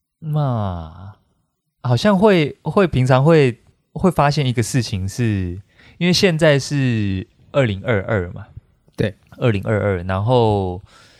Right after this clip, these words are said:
Speaker 1: 身边，我还，身边还有许多，许多老同事还在业界里面，广告业里面。
Speaker 2: 嗯。
Speaker 1: 所以他们会遇到一个东西是大学生会来实习嘛。
Speaker 2: 嗯。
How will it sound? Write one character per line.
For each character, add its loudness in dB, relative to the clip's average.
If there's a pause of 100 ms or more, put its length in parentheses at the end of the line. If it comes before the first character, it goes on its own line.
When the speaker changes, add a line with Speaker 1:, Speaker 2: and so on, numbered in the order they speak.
(160)
Speaker 1:
身 0
边， 2
我 4
还， 4
身 0
边 2
还 4
有 4
许 -2
多， 0 (100)
许 -6
多 0 (320)
老 -2
同 -8
事 -4
还 -2
在 -4
业 -8
界 -8
里 -16
面， -10
广 -8
告 -2
业 -4
里 -12
面。 -10
Speaker 2:
嗯。 6 (220)
Speaker 1:
所 2
以 4
他 0
们 2
会 2
遇 0
到 2
一 -2
个 -4
东 -2
西 -4
是 -6 (1000)
大 0
学 -4
生 -2
会 0
来 -2
实 -6
习 -8
嘛。 -12 (200)
Speaker 2:
嗯。 2